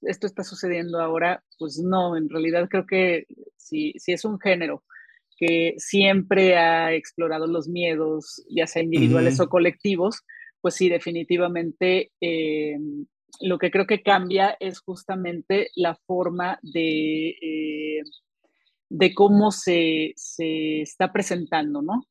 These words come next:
Speaker 1: Y creo que, eh, digo, el hecho de que ya no pueda ser tan fantástico,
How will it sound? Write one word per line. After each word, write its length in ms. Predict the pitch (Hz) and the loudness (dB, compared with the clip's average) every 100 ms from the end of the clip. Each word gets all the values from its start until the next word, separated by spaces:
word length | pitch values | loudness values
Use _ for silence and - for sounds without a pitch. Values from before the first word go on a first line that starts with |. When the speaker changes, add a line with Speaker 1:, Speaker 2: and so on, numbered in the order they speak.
| _ _ _ | _ _ _
Speaker 1:
Y 320 | 180 175 170 - | -8 -6 -6 -2
creo 140 | 180 | 0
que, 180 | - - _ | 0 -4 _
eh, 320 | - 160 156 147 139 _ _ _ _ _ _ _ - | -4 -2 0 -2 -8 _ _ _ _ _ _ _ 0
digo, 220 | 196 185 | 2 6
el 100 | 190 | 4
hecho 220 | 190 233 | 4 4
de 120 | 190 | 4
que 200 | - 175 | 2 -2
ya 180 | 156 190 | 2 2
no 220 | 196 202 - | 0 -4 -4
pueda 220 | 196 190 | -4 -4
ser 320 | 190 185 175 _ _ - - _ _ | -4 -8 -8 _ _ -20 -20 _ _
tan 260 | - 202 240 | 4 4 4
fantástico, 840 | 226 202 190 170 - 180 - 240 | 0 -2 -4 -8 -6 -6 -4 -4